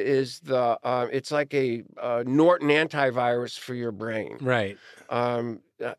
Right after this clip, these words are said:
Speaker 1: I have seen things, I'm like, "I, am I still thinking about that? That took place seven years ago."
Speaker 2: Right.
Speaker 1: Let that shit go.
Speaker 2: Right, right,
Speaker 1: You know what I
Speaker 2: right,
Speaker 1: mean?
Speaker 2: right, right, right.
Speaker 1: And there's a lot of people that I, I think especially now because of technology that, um,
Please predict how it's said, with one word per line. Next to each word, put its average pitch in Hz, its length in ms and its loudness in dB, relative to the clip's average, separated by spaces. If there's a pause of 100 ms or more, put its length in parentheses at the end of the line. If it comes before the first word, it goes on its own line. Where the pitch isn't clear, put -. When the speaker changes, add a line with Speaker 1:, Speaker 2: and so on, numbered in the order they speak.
Speaker 1:
I 165 240 2
have 156 260 -4
seen 165 300 -4
things, 135 200 -2
I'm 127 120 -2
like, 120 200 -6
"I, 147 120 -8
am 180 100 -14
I 170 140 -8
still 214 240 -8
thinking 147 340 -4
about 131 280 -4
that? 123 260 -2
That 156 200 -14
took - 200 -8
place 185 180 -6
seven 175 380 -6
years 185 240 -4
ago." 110 260 -6
Speaker 2:
Right. 117 400 2
Speaker 1:
Let - 160 -6
that 160 160 -2
shit 151 240 -4
go. 156 340 0
Speaker 2:
Right, 127 360 2
right, 123 180 2
Speaker 1:
You 151 60 2
know 156 60 4
what 127 100 4
I - 60 4
Speaker 2:
right, - 60 2
Speaker 1:
mean? - 100 2
Speaker 2:
right, 120 220 2
right, 113 260 0
right. 156 60 0
Speaker 1:
And 156 380 2
there's 160 160 0
a 160 80 -4
lot 170 320 -4
of - 140 -8
people 170 400 -4
that 127 400 -4 (200)
I, 131 200 -2
I 131 160 0
think 226 340 -4
especially 175 560 -2
now 139 380 2
because 151 420 -2
of 139 140 0
technology 135 800 0
that, 117 340 0 (120)
um, 117 300 -4